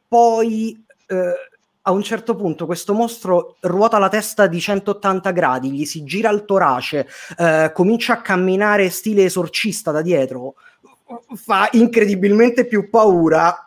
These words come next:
rispetto allo stesso mostro che semplicemente ti cammina davanti come potrebbe fare tua zia. Quindi è, è, è, è un, ehm, bisogna vedere, eh,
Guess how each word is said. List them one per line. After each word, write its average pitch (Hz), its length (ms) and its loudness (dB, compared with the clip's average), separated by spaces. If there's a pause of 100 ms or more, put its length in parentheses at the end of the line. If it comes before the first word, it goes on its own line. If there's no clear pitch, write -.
(260)
rispetto 185 520 -2
allo 160 160 -2
stesso 190 340 -10
mostro 170 320 -10
che 156 80 -6
semplicemente 160 640 -10
ti 151 80 -8
cammina 151 340 0
davanti 147 500 2 (200)
come 151 220 0
potrebbe 143 360 0
fare 143 240 0
tua 120 140 -2
zia. 135 340 -4 (640)
Quindi 196 240 0
è, - 260 -2 (280)
è, 175 160 4
è, 180 320 0
è 180 180 4
un, 185 400 2
ehm, 165 1160 2 (260)
bisogna 190 840 0
vedere, 170 760 4
eh, 143 840 0